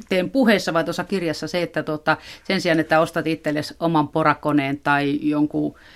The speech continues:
muun tämmöisen työkoneen, mitä tarvit kerran eläessäsi, että saat taulut seinään tai jo-,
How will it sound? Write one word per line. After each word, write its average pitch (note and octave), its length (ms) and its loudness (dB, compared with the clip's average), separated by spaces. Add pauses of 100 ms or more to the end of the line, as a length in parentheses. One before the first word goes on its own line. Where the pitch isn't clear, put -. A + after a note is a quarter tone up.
(260)
muun D#3+ 200 2
tämmöisen D3+ 360 0
työkoneen, D3+ 560 2
mitä D3+ 180 2
tarvit D3+ 400 0
kerran E3 360 4
eläessäsi, D#3 560 2
että D#3+ 200 -6
saat D3+ 280 -2
taulut D3 360 4
seinään D3 400 0
tai C#3+ 320 0
jo-, D3 140 -4